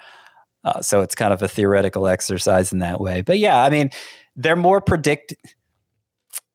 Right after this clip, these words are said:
it's better than just using E R, current E R A to predict future E R A.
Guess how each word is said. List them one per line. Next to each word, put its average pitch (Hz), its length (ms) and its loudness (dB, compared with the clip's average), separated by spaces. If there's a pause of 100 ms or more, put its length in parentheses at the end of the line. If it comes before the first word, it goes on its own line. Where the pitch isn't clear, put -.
(100)
it's 139 160 -2
better 160 400 2
than 151 180 2
just 131 220 0
using 120 420 2
E 127 140 2
R, 107 240 4
current 123 400 -2
E 110 140 0
R 98 160 4
A 92 80 0
to 92 120 -8
predict - 320 -6
future 78 380 -8
E 73 80 -12
R 139 180 -8
A. - 180 -6